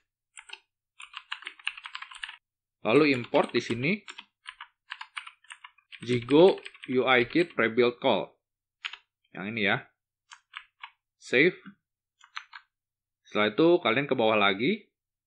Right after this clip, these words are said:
Nah, ini codingannya ya. Tinggal copy aja. Kita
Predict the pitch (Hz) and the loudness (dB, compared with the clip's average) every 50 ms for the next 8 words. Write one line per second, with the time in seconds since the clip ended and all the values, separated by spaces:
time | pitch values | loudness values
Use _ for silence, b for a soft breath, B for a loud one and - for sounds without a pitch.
0 | _ _ _ - 113 110 107 101 104 113 139 175 208 220 208 - - 143 135 127 | _ _ _ -4 -2 0 2 2 2 0 0 -2 -4 -4 -4 -2 0 0 0 0
1 | 120 131 143 165 175 175 170 151 175 - - _ _ _ _ _ _ _ _ _ | 0 -2 -2 0 0 2 2 0 0 -2 -8 _ _ _ _ _ _ _ _ _
2 | _ - 117 120 123 120 120 - - 117 - 127 123 123 139 147 143 131 117 - | _ -10 -4 -2 0 0 0 0 -2 -2 2 4 4 4 4 4 4 2 2 2
3 | - _ _ _ _ _ _ _ _ _ _ _ _ _ _ _ _ _ _ _ | -4 _ _ _ _ _ _ _ _ _ _ _ _ _ _ _ _ _ _ _
4 | _ _ _ _ _ _ _ _ _ _ _ _ _ _ _ _ _ _ _ - | _ _ _ _ _ _ _ _ _ _ _ _ _ _ _ _ _ _ _ -20
5 | _ - - - - - - - _ _ - - - - - - _ _ _ _ | _ -20 -20 -20 -20 -20 -20 -20 _ _ -18 -18 -18 -20 -20 -20 _ _ _ _
6 | _ _ _ _ _ - - - _ _ - - - - - - _ _ _ _ | _ _ _ _ _ -20 -20 -20 _ _ -8 -8 -8 -10 -18 -20 _ _ _ _
7 | _ - 98 - 98 98 | _ -12 -8 -4 -2 0